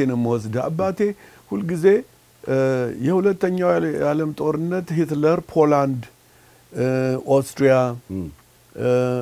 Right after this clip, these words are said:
Speaker 1: ሲገባ እንላለን።
Speaker 2: ም።
Speaker 1: ይሄ የፈረንጆች ታሪክ ነው።
Speaker 2: ም።
Speaker 1: እንግሊዞች ኢትዮጵያ የመጡት በናይንቲን ፎርቲ ነው።
Speaker 2: ም።
Speaker 1: ግን እንግሊዞች ነፃ ወጡን ብለን የአምስት ዓመቱን የኢትዮጵያ ሕዝብ አርበኝነት ሁሉ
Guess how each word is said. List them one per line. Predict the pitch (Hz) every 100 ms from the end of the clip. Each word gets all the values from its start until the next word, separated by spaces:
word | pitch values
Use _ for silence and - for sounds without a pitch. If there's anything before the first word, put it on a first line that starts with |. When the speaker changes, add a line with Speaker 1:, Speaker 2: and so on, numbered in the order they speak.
| 110 - - - - - - -
Speaker 1:
ሲገባ | - 147 151 147 139
እንላለን። | 127 117 104 101 90 92 - _ -
Speaker 2:
ም። | 73 65 - _ _ _ _ -
Speaker 1:
ይሄ | 190
የፈረንጆች | 208 196 190 185 165 156 -
ታሪክ | 147 131 117 107
ነው። | 95 101 -
Speaker 2:
ም። | 92 80 78 _
Speaker 1:
እንግሊዞች | 160 170 190 208
ኢትዮጵያ | 190 175 180 190
የመጡት | 180 180 170 196
በናይንቲን | 165 160 156 156 156 139
ፎርቲ | 143 139 120 101
ነው። | 92 95 -
Speaker 2:
ም። | 90 76 67 - - _ _ _ _ _
Speaker 1:
ግን | 147 202
እንግሊዞች | 214 175 180 185 190
ነፃ | 180 170
ወጡን | 170 156 151 160
ብለን | 151 156 175
የአምስት | 165 165 165 175 -
ዓመቱን | 160 151 151 147
የኢትዮጵያ | 139 139 139 151 151
ሕዝብ | 143 143 127
አርበኝነት | 135 135 143 147 147 151 170
ሁሉ | 180